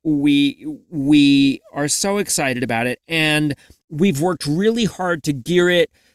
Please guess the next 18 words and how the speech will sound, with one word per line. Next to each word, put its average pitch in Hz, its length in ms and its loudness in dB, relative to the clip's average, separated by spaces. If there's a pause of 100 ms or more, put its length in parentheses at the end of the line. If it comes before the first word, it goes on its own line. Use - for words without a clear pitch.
so 175 280 0
that 151 140 -4
it 143 40 -6
is 135 320 -2 (160)
welcoming 190 720 -4
to 160 140 -4
newbies, 170 800 0 (320)
but 180 120 0
also 185 560 0
functions 151 600 -4
at 135 80 -4
a 131 60 -2
masterclass 127 880 -6
level 123 480 -6
and 131 300 -6
really 127 300 -2
challenges 131 920 -4 (180)
and, 117 680 -4